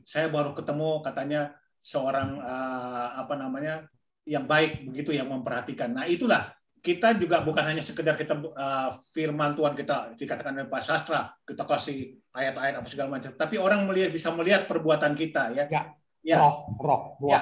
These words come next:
Speaker 2: buah,
Speaker 1: Dia bilang,
Speaker 2: buah.
Speaker 1: "Bapak orang Kristen ya?" Ya, saya bilang, "Orang Kristen." Nah, itulah, itu menjadi kesaksian dan saya lainin dia ya.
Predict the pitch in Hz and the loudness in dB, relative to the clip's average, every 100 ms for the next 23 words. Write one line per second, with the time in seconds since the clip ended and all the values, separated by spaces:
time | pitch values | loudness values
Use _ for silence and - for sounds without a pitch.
0 | - 127 117 - 180 185 196 185 170 180 | 2 -4 -4 -2 -4 4 6 6 2 2
1 | 165 160 160 - 165 147 107 101 147 143 | -2 -2 -8 -2 0 0 -4 -4 0 0
2 | - 135 123 120 117 113 113 104 113 95 | 0 -8 -4 -4 -2 -4 -8 -10 -12 -12
3 | _ 120 135 151 196 160 - - _ 339 | _ -8 -4 2 2 2 -2 -18 _ 0
4 | 247 214 185 185 190 180 202 190 - 196 | 4 4 4 2 0 0 2 0 2 4
5 | 196 202 220 220 226 180 123 | 6 6 6 6 6 6 4